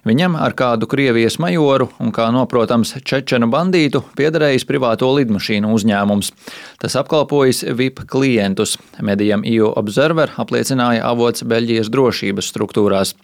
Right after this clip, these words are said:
Militārās izlūkošanas dienestā un iekšzemes drošības dienestā kopā strādā aptuveni tūkstoš trīssimt darbinieku. Beļģijas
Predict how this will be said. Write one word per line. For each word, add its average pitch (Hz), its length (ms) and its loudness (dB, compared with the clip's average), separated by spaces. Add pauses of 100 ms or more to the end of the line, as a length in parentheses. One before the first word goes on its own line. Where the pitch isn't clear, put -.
(640)
Militārās 180 480 2
izlūkošanas 156 640 2
dienestā 143 480 0
un 123 240 2
iekšzemes 117 400 2
drošības 131 480 0
dienestā 139 480 0
kopā - 400 0
strādā 147 460 0
aptuveni 131 340 0
tūkstoš 123 400 -2
trīssimt 117 560 -2
darbinieku. 104 560 2 (480)
Beļģijas 104 480 2